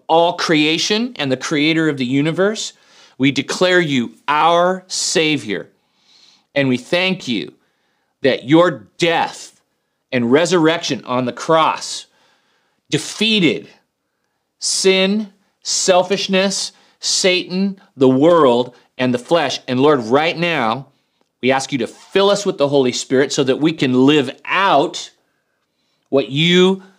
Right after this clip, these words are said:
have worked in, the resurrection power of Jesus. Help us to live out of that resurrection power, Holy Spirit, today.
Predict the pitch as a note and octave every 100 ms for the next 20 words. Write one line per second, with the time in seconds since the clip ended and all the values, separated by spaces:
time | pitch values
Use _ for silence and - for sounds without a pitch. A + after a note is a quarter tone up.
0 | _ _ - D3+ D3+ D3 - _ _ -
1 | B2 D3+ D#3 F3 D#3 A#2 D#2 _ _ _
2 | _ _ _ _ _ A2 G2+ B2 F#3 F3
3 | E3+ E3 - D3+ C#3+ - D#3 C#3 A#2 A2+
4 | A2 G#2+ A#2 A#2 F#2 - C3+ - A#2+ A2+
5 | C#3 E3 E3 - - C#3+ F3 G3 - A#2+
6 | A#2+ - A2+ D3 D3+ D3 C#3+ C#3+ C3 A2
7 | - D3+ D#3 D#3+ E3 D#3+ D#3+ - E3 F3
8 | F3 E3 D#3+ E3+ F#3